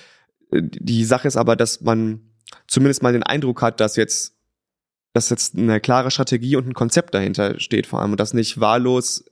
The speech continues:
jedes Transferfenster die eigene Idee über den Haufen geworfen wird. Und ich glaub, das ist schon mal die größte, der größte Fortschritt, den man beim B V B in den vergangenen Jahren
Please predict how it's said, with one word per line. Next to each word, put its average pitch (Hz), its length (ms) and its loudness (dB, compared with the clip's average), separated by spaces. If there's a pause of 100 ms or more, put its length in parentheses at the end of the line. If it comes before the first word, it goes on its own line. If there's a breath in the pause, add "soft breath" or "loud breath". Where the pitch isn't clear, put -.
(160)
jedes 127 580 2
Transferfenster 127 920 0 (340 loud breath)
die 95 80 4
eigene 120 260 2
Idee 117 220 2
über 117 140 2
den 113 100 0
Haufen 127 260 0
geworfen - 380 -4
wird. - 180 -2
Und 98 60 -2
ich - 80 -6
glaub, - 140 0
das 117 100 -4
ist 117 100 -2
schon 117 120 0
mal 113 80 4
die 113 80 4
größte, 110 560 0 (260 loud breath)
der 104 80 2
größte 120 280 0
Fortschritt, 123 360 0
den 117 120 0
man 113 120 0
beim 110 140 0
B 113 100 2
V 113 140 -2
B 113 80 2
in 117 60 0
den 113 100 -2
vergangenen 113 400 0
Jahren 113 400 0